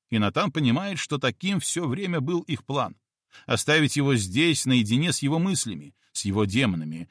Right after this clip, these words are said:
с его дедушкой. Он трясёт головой при мысли обо всей этой глупости. «Что бы сделал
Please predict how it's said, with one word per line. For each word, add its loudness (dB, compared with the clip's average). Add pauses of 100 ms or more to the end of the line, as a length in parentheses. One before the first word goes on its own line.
(120)
с -8
его -2
дедушкой. -8 (1200)
Он 6
трясёт 2
головой 4
при 0
мысли 0
обо 2
всей -2
этой -2
глупости. -8 (1080)
«Что 0
бы 4
сделал 2